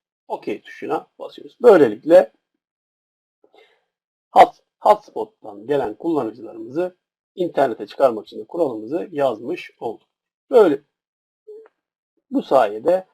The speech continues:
hem FortiLogger yazılımına erişmeler için gerekli ayarı girmiş olduk hem de internete çıkmalar için gerekli ayarı girmiş olduk. Kullanıcılar T C kimlik ya da S M S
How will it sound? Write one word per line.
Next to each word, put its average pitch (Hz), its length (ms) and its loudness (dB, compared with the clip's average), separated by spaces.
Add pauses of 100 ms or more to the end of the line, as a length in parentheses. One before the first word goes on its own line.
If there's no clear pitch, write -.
hem - 420 0
FortiLogger 123 920 -4
yazılımına 107 1600 -8
erişmeler 110 500 -2
için 104 260 -14
gerekli 147 360 -2
ayarı 175 220 4
girmiş 170 380 -2
olduk 165 380 -4
hem 135 240 -4
de 143 260 -4 (260)
internete 135 380 -6
çıkmalar 107 380 -12
için 110 200 -16
gerekli 131 320 -8
ayarı 117 240 -6 (160)
girmiş 123 480 -12
olduk. - 340 -18 (320)
Kullanıcılar 131 680 0 (1400)
T 180 180 0
C 147 180 0
kimlik 113 420 -10
ya 113 120 -6
da 151 200 -4
S 151 140 -12
M 113 180 -10
S - 140 -20